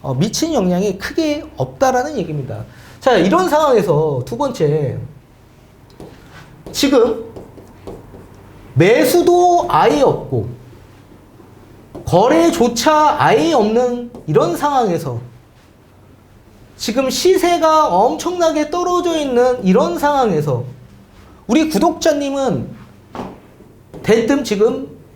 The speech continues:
매도 계획을 세우고 있다라고 하십니다. 과연 이거 매도 될까요? 아니, 지금 매수자도 없고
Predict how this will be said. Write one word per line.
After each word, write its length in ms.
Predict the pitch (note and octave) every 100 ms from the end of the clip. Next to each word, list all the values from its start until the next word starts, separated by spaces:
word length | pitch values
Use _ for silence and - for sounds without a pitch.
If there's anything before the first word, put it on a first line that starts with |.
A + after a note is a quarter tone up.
| - - - -
매도 380 | B2+ D#3 F3+ C4+
계획을 600 | A#3+ A3+ G3+ C4 C#4+ C#4
세우고 320 | - D4+ D4+
있다라고 480 | C4 A3 G#3 F#3+ F#3+
하십니다. 480 | F3 - C3 - - - _ _ _ _ _ _ _ -
과연 240 | E3+ B3
이거 160 | A3+ A#3
매도 300 | D3+ D#3 A#3
될까요? 540 | B2+ C3+ D3+ E3 - - - - - - - - - -
아니, 220 | A#3 C#4+
지금 240 | C#4+ B3
매수자도 960 | F3 A#3 D#4+ D#4+ D#4+ C#4+ C#4 - G3+ D#4+
없고 500 | F#3+ - E3 G2+